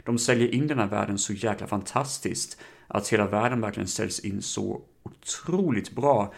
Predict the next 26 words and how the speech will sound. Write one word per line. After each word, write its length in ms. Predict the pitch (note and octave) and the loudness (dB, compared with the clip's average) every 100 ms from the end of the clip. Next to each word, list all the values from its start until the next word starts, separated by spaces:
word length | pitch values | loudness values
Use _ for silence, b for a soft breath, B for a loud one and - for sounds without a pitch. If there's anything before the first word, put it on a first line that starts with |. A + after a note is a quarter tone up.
| B B | B B
Att 160 | A2+ | 0
man 100 | A#2 | 2
sitter 260 | A2 G#2+ G#2+ | 0 -4 0
bara 180 | A2 G#2 | 2 2
och, 320 | G2 - - | 0 -6 -14
"Fan, 300 | - C3+ A#2 | -4 0 0
det 60 | |
här 140 | A#2 C#3+ | 0 0
är 40 | |
ju 60 | C#3 | 0
så 140 | - | -2
logiskt. 640 | A2 C3+ F3+ A#2 F2+ - G#2+ | 0 2 2 2 -2 -4 -2
Det 80 | |
här 60 | A#2+ | 0
makes 260 | B2+ B2+ - | 0 -2 -2
sense. 320 | D#3 C#3 A#2+ | 0 0 0
Det 60 | |
här 80 | A#2+ | 0
är 40 | A#2+ | 2
typ 220 | B2 A#2 - B B | 0 -2 -6 B B
den 240 | - B2 | 0 4
världen 220 | A#2 A2+ A2 | 6 4 4
vi 60 | |
lever 260 | A2 G#2+ G#2+ | 2 2 2
i 40 | |
idag." 380 | G#2 A#2 C3 - | 2 2 0 -4